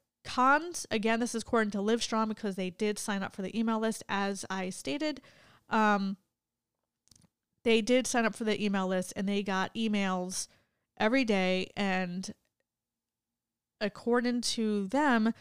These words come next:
not one of the emails is about the challenge itself. There are no tips on how to sustain or, or motivation from others' experience.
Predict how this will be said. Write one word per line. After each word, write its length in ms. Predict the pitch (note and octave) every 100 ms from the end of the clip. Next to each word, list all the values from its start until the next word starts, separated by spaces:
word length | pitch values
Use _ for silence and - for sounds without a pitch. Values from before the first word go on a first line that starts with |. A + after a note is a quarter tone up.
| - - _ -
not 280 | G#3+ G#3+
one 280 | G#3 A3 C4+
of 140 | C4+ B3+
the 100 | A#3+
emails 440 | A3+ G#3+ G3+ G3
is 120 | F#3+
about 280 | F#3 F#3 -
the 60 | F#3+
challenge 440 | - F#3 F#3 F3+
itself. 640 | - - - - - - - A3+ -
There 200 | G3 F#3+
are 60 |
no 200 | F#3 F3
tips 420 | - D4 D#4+ - -
on 120 | A3
how 180 | G3+ G#3
to 100 | G3+
sustain 640 | - F#3+ - A3 A3+ A#3+ -
or, 440 | G#3 G3 F#3+ F#3 - - _ -
or 140 | G#3+
motivation 640 | G3 G#3+ G#3+ G3+ G#3 G#3 G3
from 180 | G3 F3+
others' 280 | G3 G3+ F3+
experience. 840 | - - A#3 A#3+ B3 B3+ B3 -